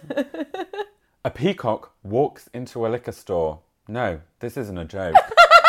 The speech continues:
Speaker 2: A peacock did indeed saunter into a liquor store in Los Angeles area Monday afternoon. It hung out among an assortment of wine bottles until a customer finally spotted it,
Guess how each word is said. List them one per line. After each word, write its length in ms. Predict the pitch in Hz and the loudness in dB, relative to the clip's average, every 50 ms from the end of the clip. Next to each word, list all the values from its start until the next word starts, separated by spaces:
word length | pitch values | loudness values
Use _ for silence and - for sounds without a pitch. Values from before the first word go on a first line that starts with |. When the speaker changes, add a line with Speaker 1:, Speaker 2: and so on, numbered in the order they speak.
| 719 - - 698 - 640 - - - 185 147 147 - _ - | 8 8 8 6 6 4 4 2 0 -8 -8 -8 -8 _ -2
Speaker 2:
A 80 | 117 | -2
peacock 420 | - - 151 160 160 - 180 147 147 | 0 0 0 -2 0 0 -2 -2 0
did 160 | - 160 151 | 0 -2 0
indeed 400 | 165 165 147 156 147 135 123 110 - | -2 -4 -4 -4 -4 -4 -4 -6 -8
saunter 640 | - - - - 170 175 185 180 175 170 - 135 113 | -12 -10 0 4 6 6 6 6 2 0 0 -2 -2
into 340 | - 120 120 117 - 131 | 0 -2 -4 -4 -4 -2
a 20 | 117 | -2
liquor 220 | 120 127 - - | -2 -2 -4 -6
store 320 | 117 - - 113 101 101 - | -8 -4 -2 0 0 0 0
in 140 | 101 101 110 | -2 0 0
Los 180 | 117 113 - | 0 -2 -2
Angeles 440 | - 104 107 107 98 107 104 101 - - | -4 -6 -6 -6 -6 -8 -8 -8 -6 -6
area 300 | 104 107 107 104 101 95 | -4 -2 -2 0 -2 -2
Monday 500 | 95 104 120 123 123 123 113 117 107 101 | -2 0 0 -2 -2 -2 -2 -2 -2 -2
afternoon. 680 | - 107 110 - - - 104 107 104 98 92 85 80 - _ - _ - | -2 -6 -10 -10 -12 -12 -8 -8 -6 -6 -8 -8 -10 -14 _ -20 _ -8
It 120 | - 139 139 | -6 -6 -6
hung 300 | - - - 185 196 185 | -6 -2 0 0 2 2
out 320 | 160 156 190 214 - - _ | 2 0 0 0 -2 -4 _
among 340 | - 131 143 143 131 190 160 | -2 0 0 0 0 0 0
an 100 | 151 127 | -2 -2
assortment 540 | 120 123 127 - 139 139 156 160 139 123 117 | -2 -2 -2 0 2 2 2 2 0 -2 -2
of 160 | 90 113 104 | -2 -2 -2
wine 400 | 101 98 110 123 127 131 135 127 | 0 2 2 4 4 2 2 0
bottles 400 | 110 107 - - 104 98 95 - - - - - | 0 0 0 -2 -4 -4 -4 -4 -8 -16 -12 -8
until 260 | - 139 135 147 135 | -6 -4 0 2 2
a 40 | 127 | 2
customer 400 | - - 165 160 - - 127 113 | 2 0 -2 -2 -2 -4 -4 -4
finally 560 | 110 - - - 117 143 175 151 113 95 95 | -4 -6 -10 -12 -10 -10 -8 -8 -8 -8 -8
spotted 440 | 101 - - - 156 170 - - - | -10 -10 -8 -8 -8 -8 -10 -6 -4
it, 240 | 107 92 82 76 | -4 -4 -4 -6